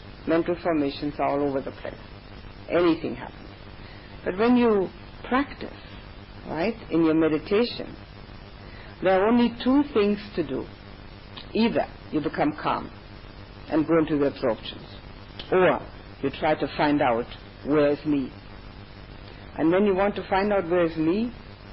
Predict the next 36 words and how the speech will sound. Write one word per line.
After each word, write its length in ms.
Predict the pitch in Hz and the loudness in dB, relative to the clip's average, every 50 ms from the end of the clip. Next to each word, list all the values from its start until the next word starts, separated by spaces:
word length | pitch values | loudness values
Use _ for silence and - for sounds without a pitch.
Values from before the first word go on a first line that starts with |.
| - - - | -10 -4 -4
you 80 | 302 302 - - | -4 -4 -2 -2
check 220 | 240 233 233 - | -2 0 0 0
up 160 | 165 143 - - - - - - - - - - | 0 0 -2 -4 -10 -14 -14 -14 -14 -10 -4 2
four 460 | 196 190 196 208 226 240 247 247 233 - - | 4 4 6 6 6 4 2 0 -4 -8 -6
aspects 560 | - 165 170 170 - - - 151 131 - - | -2 -2 -2 -2 -4 -4 -4 -4 -4 -4 -6
of 160 | - 127 - - | -8 -8 -4 -2
mind 400 | 147 160 165 196 226 247 254 247 - - - - - - | 0 0 2 2 2 2 2 0 -4 -14 -16 -16 -10 -4
and 140 | - 151 147 - - - | 0 0 0 0 0 -2
see 320 | 208 208 208 214 208 180 - 139 | 0 2 2 0 0 -2 -2 2
whether 460 | 147 151 147 143 156 160 160 170 170 - - - | 2 2 2 2 2 0 0 -2 -6 -10 -8 -2
me 340 | 143 151 156 156 156 151 151 - - | 2 2 2 4 2 0 -4 -2 -2
sits 160 | 156 143 - - - - | -2 -2 -2 -4 -10 -6
in 240 | - 147 139 135 131 | -4 -4 -2 -2 0
one 180 | 123 131 139 139 | 0 0 0 0
of 140 | 135 135 | -4 -2
them 160 | 139 143 135 117 | -2 -2 -2 0
or 80 | 107 | -2
all 220 | - - 104 117 101 | -2 -2 -2 -2 -4
of 80 | 73 - | -4 -6
them. 160 | - 52 - - - - - 101 - - 101 98 98 101 - - 98 - - - - - - - - - - | -10 -14 -14 -14 -16 -16 -16 -16 -16 -16 -16 -16 -16 -16 -16 -16 -14 -14 -16 -14 -14 -14 -14 -14 -14 -10 -6
You 100 | 117 143 | -4 -4
don't 280 | 143 - 175 214 247 247 | 2 4 4 6 6 6
have 260 | 220 - 170 170 - - | 4 2 0 0 -2 -2
to 80 | 185 | -2
know 400 | 160 147 147 135 123 131 147 151 - - | 0 2 2 2 2 0 -2 -4 -2 0
whether 340 | 156 156 151 127 127 113 113 | 2 2 2 2 0 0 0
mental 400 | 143 151 160 165 160 - 143 135 - | 0 2 2 2 2 2 0 0 2
formation 500 | 160 143 143 143 147 143 - - 139 135 | 0 2 2 4 2 2 0 -2 -4 -4
is 160 | 139 - - | -4 -4 -4
mind 380 | 143 139 143 151 196 233 247 - - | -2 0 2 2 4 4 2 2 2
or 100 | 156 151 | 0 2
whether 240 | 139 156 143 143 139 | 2 2 2 2 0
mind 380 | 135 143 143 147 165 175 165 - | 0 2 2 2 2 2 0 -2
is 80 | - - - | -6 -4 -2
mental 340 | 151 147 147 151 156 147 127 - | 0 0 0 0 -2 -2 -2 0
formation. 540 | 156 147 147 165 170 147 - - - - | 0 0 2 2 2 2 0 -2 -10 -10